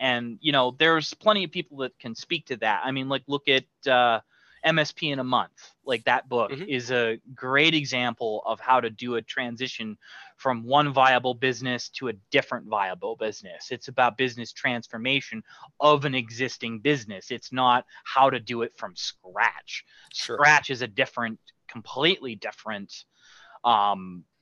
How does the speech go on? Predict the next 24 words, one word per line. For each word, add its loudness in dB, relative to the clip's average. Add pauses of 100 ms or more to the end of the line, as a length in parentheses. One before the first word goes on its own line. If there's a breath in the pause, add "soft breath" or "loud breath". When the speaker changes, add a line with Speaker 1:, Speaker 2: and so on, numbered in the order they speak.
(560)
Speaker 1:
you -4
know, -2
it's -2
a 2
completely -4
different -2
type -2
of -12
transformation. -14 (180)
It's, -16
it's, -8 (640 loud breath)
um, 2
you 2
know, 2
'cause, -2
like, 2
if -6
you're 2
coming 0
from -6
a -4
break 0
fix -2
business, 0